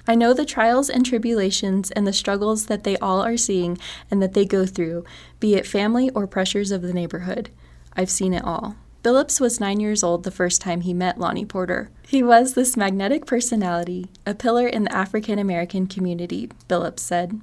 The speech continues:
"I used to hear so many stories about this great coach, but not only that, this great man that was really raising so many inner-city kids that were hopeless. He was a father figure to so many people." As Billups made a name for himself in basketball, he occasionally connected with Porter.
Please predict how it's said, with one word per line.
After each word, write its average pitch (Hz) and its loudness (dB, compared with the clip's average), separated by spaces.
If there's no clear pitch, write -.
"I 220 -2
used 240 2
to 285 2
hear 254 2
so 214 2
many 262 4
stories 202 0
about 185 0
this 190 -2
great 233 -4
coach, 175 -4
but 214 2
not 262 2
only 277 4
that, 185 0
this 202 -2
great 214 0
man 175 0
that 185 -2
was 185 -4
really 220 2
raising 190 0
so 202 0
many 220 0
inner-city 190 -2
kids 175 -4
that - -2
were 175 -2
hopeless. - -6
He 240 2
was 233 6
a 220 2
father 226 2
figure 202 0
to 196 -6
so 180 0
many 175 -4
people." - -8
As 226 2
Billups 277 2
made 254 2
a 240 2
name 208 0
for 208 -6
himself 190 -2
in 202 0
basketball, 170 -2
he 247 0
occasionally 294 2
connected 254 -2
with 160 -6
Porter. 170 -2